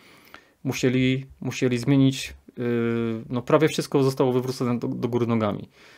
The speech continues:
A tutaj, no, ludzie mają ich polubić. Mają polubić tych, którzy, ja się w ogóle dziwię, to znaczy dziwię, właściwie nie powinienem się dziwić, no bo cóż, to wymagać od tych ludzi. Chciałem powiedzieć, że dziwię się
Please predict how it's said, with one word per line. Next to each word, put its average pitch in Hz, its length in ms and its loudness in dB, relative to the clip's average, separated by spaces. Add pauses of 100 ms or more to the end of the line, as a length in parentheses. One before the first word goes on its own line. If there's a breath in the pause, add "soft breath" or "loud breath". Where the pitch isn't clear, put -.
(220 soft breath)
A - 80 -12
tutaj, 135 600 2 (160)
no, 123 340 -2 (400)
ludzie 131 220 -2
mają 123 240 0
ich 123 140 -6
polubić. - 680 2 (720)
Mają 110 200 -6
polubić 120 320 -6
tych, 120 240 -2
którzy, 110 400 -8 (360 loud breath)
ja - 60 -6
się 143 120 -4
w 135 60 -4
ogóle 139 340 6 (520)
dziwię, 135 560 2
to 131 60 -4
znaczy 131 240 0
dziwię, 127 280 4
właściwie 147 320 0
nie 143 80 0
powinienem 139 300 6
się 131 140 -6
dziwić, 120 440 -4
no 117 140 -2
bo 113 140 -2
cóż, - 500 -4
to 117 120 -8
wymagać 107 400 -2
od 107 100 -6
tych 113 140 -4
ludzi. 113 260 -6 (340 loud breath)
Chciałem 139 220 -4
powiedzieć, 123 400 0
że 123 140 2
dziwię 120 280 -2
się 120 320 0